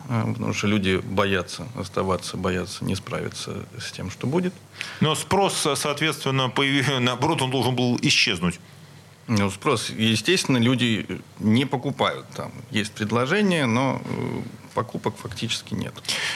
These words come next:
Speaker 2: То есть я могу ск-, можно ли вам сказать, что вот это принятие закона о реновации, э, отчасти блокировало продажи в пятиэтажках, потому что люди, которые, ну, по каким-то своим причинам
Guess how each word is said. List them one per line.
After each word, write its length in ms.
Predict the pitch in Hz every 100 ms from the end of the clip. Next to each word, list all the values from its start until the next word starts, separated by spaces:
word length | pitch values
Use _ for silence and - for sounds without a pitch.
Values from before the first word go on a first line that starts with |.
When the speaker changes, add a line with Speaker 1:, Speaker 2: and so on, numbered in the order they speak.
| -
Speaker 2:
То 100 | 185
есть 200 | 202 -
я 240 | 175 202
могу 180 | 233 202
ск-, 180 | 190 -
можно 240 | 208 285 202
ли 80 |
вам 100 | 180
сказать, 480 | 165 - 175 165 139
что 520 | - - 147 139 123 120
вот 120 | 143
это 160 | 147 127
принятие 380 | 151 147 131
закона 300 | 123 131 139
о 40 | 131
реновации, 720 | 147 160 214 208 - 170 147
э, 320 | - 135 135 123
отчасти 300 | 123 165 151
блокировало 840 | 120 175 170 - 175 147 123 123
продажи 540 | 110 - 139 135 110 110
в 80 |
пятиэтажках, 720 | - 123 - 131 202 208 -
потому 300 | - 131 135
что 160 | 131 131
люди, 240 | 131 143 123
которые, 340 | 127 127 127
ну, 100 | 156
по 140 | 180 135
каким-то 300 | 127 135 127
своим 300 | - 135 120
причинам 460 | 117 - 113 92